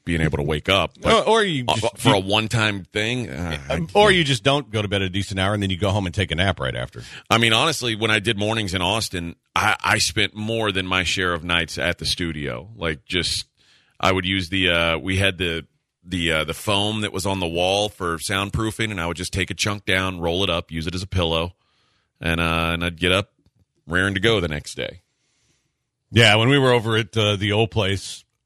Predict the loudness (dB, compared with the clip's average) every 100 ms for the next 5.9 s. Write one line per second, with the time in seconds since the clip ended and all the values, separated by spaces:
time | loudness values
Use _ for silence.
0 | _ 2 4 6 6 6 4 0 0 -2
1 | -4 -2 -2 0 0 0 0 -2 -2 -2
2 | -2 -2 -6 -4 -6 -8 -2 0 0 -4
3 | _ -8 -4 0 4 6 4 2 0 2
4 | 4 6 6 6 4 2 4 6 6 6
5 | 4 2 2 2 2 0 0 0 -2